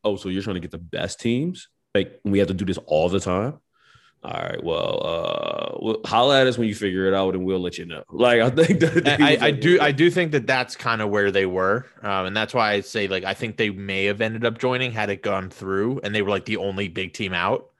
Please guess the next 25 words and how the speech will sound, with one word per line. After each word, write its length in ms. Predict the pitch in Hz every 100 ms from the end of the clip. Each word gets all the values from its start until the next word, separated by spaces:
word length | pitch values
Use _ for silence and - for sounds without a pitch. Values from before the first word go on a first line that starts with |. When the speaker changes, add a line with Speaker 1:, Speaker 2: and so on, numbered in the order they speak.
| _ _ -
Speaker 1:
But 180 | 101 80
then 160 | 107
again, 500 | 110 85 107 143 95
they 140 | 87 95
probably 240 | 110 98
Speaker 2:
But 80 | 98
Speaker 1:
wouldn't 180 | 95 92
have 80 | 85
joined 280 | 98 123
because 480 | 92 - 92 90 87
they 420 | - 95 107 98 _
probably, 460 | 98 107 98 - -
I 100 | 90
don't 160 | 92 90
know 100 | 87
the 80 |
numbers 280 | 87 90 87
at 80 | 87
all, 180 | 95 92
I'm 80 | 95
making 240 | 82 -
shit 180 | - 58
up. 140 | 52 - _
They 100 | 92
probably 520 | 101 139 120 110 95